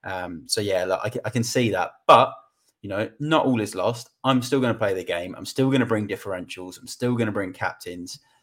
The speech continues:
uh, players to watch and go through the fixtures. So we're still gonna enjoy what we've got of the game. I know there's a lot of bugs.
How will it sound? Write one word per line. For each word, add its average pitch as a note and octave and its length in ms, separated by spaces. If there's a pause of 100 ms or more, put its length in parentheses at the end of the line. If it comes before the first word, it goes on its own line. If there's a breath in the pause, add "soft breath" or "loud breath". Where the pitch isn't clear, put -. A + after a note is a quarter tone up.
(160)
uh, F2 160 (120)
players A2 320
to G2 100
watch F#2 260
and F#2 80
go F#2 120
through F2 200
the - 60
fixtures. - 360
So - 80
we're F#2+ 60
still F3 240
gonna D3 160
enjoy G#2 320
what F#2+ 160
we've F2 100
got F2 180
of E2 60
the F2 80
game. F2 320 (340 soft breath)
I A2 80
know B2 220
there's G#2+ 180
a G2+ 40
lot F#2 160
of E2+ 100
bugs. F2 360